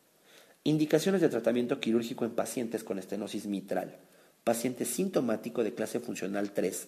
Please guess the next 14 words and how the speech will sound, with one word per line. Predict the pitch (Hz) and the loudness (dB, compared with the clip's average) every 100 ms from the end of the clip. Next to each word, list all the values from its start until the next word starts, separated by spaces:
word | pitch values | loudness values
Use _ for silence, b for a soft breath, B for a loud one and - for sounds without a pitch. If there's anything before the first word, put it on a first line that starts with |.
| - | -8
a | 113 | -4
pesar | 117 113 123 | -4 0 0
del | 131 - | -2 -2
tratamiento | 104 95 104 107 107 | -4 -2 -4 -2 -2
médico | 110 135 160 117 | 0 0 -2 -4
farmacológico | - 95 - - 107 - 117 113 117 - | -2 0 0 2 2 2 -2 -2 -2 2
óptimo, | 143 139 107 92 87 B B B | 0 0 -4 -2 -4 B B B
la | 120 120 | 4 6
hipertensión | 92 95 - 90 101 92 | 4 0 0 -4 -4 -2
pulmonar | 123 135 135 123 123 | 0 2 2 2 0
no | 143 151 139 | 2 2 2
es | 113 | -2
una | 120 98 | -4 -4
contraindicación. | 92 92 92 87 - 90 - | -6 -8 -8 -8 -8 -8 -10